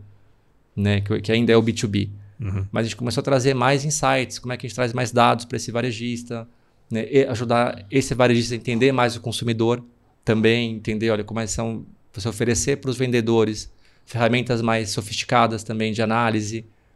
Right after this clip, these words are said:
Speaker 1: pra que eles possam tomar decisões melhores, né, na, na
Speaker 2: Na
Speaker 1: ponta,
Speaker 2: ponta.
Speaker 1: e mais ágeis, né, facilitar essa, né, tecnologias pra facilitar a roteirização.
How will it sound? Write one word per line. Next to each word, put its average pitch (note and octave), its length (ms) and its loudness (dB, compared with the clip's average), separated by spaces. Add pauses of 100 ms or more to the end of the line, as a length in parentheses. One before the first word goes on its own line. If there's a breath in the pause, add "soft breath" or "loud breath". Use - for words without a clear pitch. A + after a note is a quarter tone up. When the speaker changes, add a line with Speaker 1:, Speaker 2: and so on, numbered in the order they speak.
(100)
Speaker 1:
pra G#2+ 100 -4
que G#2+ 80 -8
eles G#2+ 140 -6
possam B2+ 320 2
tomar A#2 200 -2
decisões A2+ 460 -2
melhores, A2+ 440 2
né, A2+ 160 -6
na, A2 140 -4
na A2 60 -10
Speaker 2:
Na A2+ 100 -6
Speaker 1:
ponta, B2+ 480 0
Speaker 2:
ponta. - 140 -14 (640 soft breath)
Speaker 1:
e A#2 80 -2
mais A2+ 260 0
ágeis, A2+ 460 2
né, A2 160 -8 (100)
facilitar A#2+ 540 0
essa, A2+ 260 -4 (180)
né, G#2+ 440 -6
tecnologias A2 580 -6
pra G2+ 140 -8
facilitar A#2 540 -4
a A2 40 -2
roteirização. A#2+ 840 -2